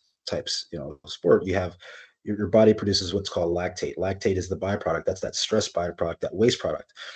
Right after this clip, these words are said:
That's when your body feels tight, you know, when you're, uh,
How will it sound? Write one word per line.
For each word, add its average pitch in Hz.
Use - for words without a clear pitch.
That's 110
when 107
your 98
body 92
feels 85
tight, 104
you 90
know, 85
when 87
you're, 87
uh, 90